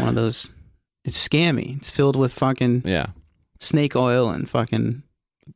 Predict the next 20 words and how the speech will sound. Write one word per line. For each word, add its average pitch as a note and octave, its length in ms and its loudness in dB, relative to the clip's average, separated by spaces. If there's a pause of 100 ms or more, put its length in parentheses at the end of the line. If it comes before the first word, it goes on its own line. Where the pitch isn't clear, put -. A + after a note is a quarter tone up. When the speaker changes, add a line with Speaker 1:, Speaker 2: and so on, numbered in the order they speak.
Speaker 2:
And D3 120 4
Speaker 1:
hucksters A#2 600 2
and A2 140 2
Speaker 2:
it - 80 6
Speaker 1:
all - 80 6
this F#2+ 240 4
Speaker 2:
is. - 140 2
Speaker 1:
shit. F#2 120 -10
Speaker 2:
It D3 120 4
is, F#2 320 2
but F#2 180 0
there's A2+ 160 2
an G2+ 80 -2
opportunity C#3 540 2
there G2+ 180 2
for G2 80 -8
people G#2 280 2
to F#2 60 2
take F#2+ 220 0
advantage E2+ 680 -2